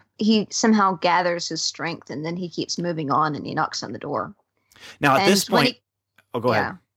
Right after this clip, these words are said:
Speaker 1: I was gonna say, when he gets inside later and he talks to Ivanov, um,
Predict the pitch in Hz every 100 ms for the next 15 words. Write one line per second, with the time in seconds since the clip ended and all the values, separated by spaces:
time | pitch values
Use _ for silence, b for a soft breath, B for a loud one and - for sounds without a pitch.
0 | _ _ _ _ _ _ - 233 302 269
1 | 277 233 247 262 277 - 240 254 220 190
2 | 262 277 240 190 - 202 - - 196 220
3 | 233 180 202 - b b b b _ 208
4 | 220 226 226 226